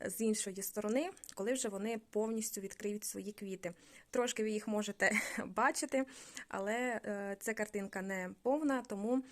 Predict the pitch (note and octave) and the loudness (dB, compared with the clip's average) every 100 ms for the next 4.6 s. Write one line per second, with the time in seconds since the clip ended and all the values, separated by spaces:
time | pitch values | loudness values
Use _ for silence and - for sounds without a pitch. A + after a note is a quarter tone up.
0 | - - A3 G#3 A3 A#3+ B3 G3+ G#3+ G#3 | -14 -4 -2 2 2 2 2 0 0 0
1 | G#3 F#3+ - G3+ G3 F#3+ G3+ A#3+ D4 - | 0 -2 -2 -2 -4 -2 2 2 2 0
2 | F#3 A3 A3+ G3+ F#3+ - - - - - | -2 -2 -2 -2 -2 -4 -8 -14 -18 -16
3 | - - - - G#3+ G#3 G#3 G#3 - C4 | -14 -14 -8 -2 0 2 2 2 4 4
4 | A#3+ G#3 G3+ G#3+ G3+ | 4 2 2 2 0